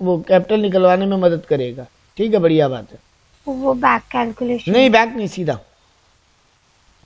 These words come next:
Speaker 1: आपको यहाँ पे कभी नहीं बोला है कि उल्टा क्या है, after adjustment नहीं बोला है, सारा before adjustment बोला है।
Speaker 2: ओके, okay।
Speaker 1: That means सब ओपनिंग capital, सब normal capital है आपको।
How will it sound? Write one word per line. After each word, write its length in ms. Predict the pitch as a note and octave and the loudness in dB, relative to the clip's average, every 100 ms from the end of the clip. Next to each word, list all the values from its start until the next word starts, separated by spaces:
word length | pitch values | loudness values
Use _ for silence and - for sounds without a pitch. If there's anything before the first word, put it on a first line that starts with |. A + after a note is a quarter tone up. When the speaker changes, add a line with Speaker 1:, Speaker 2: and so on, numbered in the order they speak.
| _ _ _ - | _ _ _ 0
Speaker 1:
आपको 260 | - - | 0 2
यहाँ 160 | G#3+ G#3+ | 0 2
पे 100 | A3 | 2
कभी 260 | A3 G3 A3+ | 4 2 2
नहीं 140 | A#3+ | 2
बोला 200 | A3+ A#3 | 2 4
है 80 | A#3+ | 0
कि 320 | B3 A#3+ A3+ | -2 -4 -4
उल्टा 340 | G3+ G3+ G#3+ | -4 -2 -2
क्या 160 | G3+ F#3+ | 0 0
है, 120 | D#3 _ _ _ - | -2 _ _ _ 0
after 360 | F#3 G3+ - B3+ A#3+ | 2 2 2 2 4
adjustment 380 | A#3 A#3 B3 | 0 -2 -4
नहीं 160 | A#3 B3+ | -2 0
बोला 220 | A3 F#3 | 2 2
है, 60 | D3+ | 0
सारा 260 | E3 F#3+ | 0 2
before 380 | G#3+ F#3+ D#3 A3 | 2 0 0 0
adjustment 540 | A3 E3+ E3+ - C#3+ B2+ | 0 -2 -6 -8 -8 -10
बोला 220 | A2+ A2+ | -12 -18
है। 60 | _ _ _ - _ _ _ _ _ _ - | _ _ _ -20 _ _ _ _ _ _ -6
Speaker 2:
ओके, 280 | B3 C4+ A3+ | -6 -6 -8
okay। 300 | G#3 - A3 | -10 -14 0
Speaker 1:
That 280 | D#3 E3 | 0 0
means 140 | G#3 G3+ | -4 -2
सब 160 | A3 | 0
ओपनिंग 320 | G3 F#3+ G3+ F#3+ | 0 -2 0 4
capital, 340 | F3+ - D#3+ | 2 2 -4
सब 140 | G3 | -2
normal 340 | F#3+ F#3 G3 F#3+ | 0 0 2 2
capital 360 | E3+ C#3 C3 | 0 0 -10
है 60 | A2+ | -12
आपको। 260 | - - | -16 -20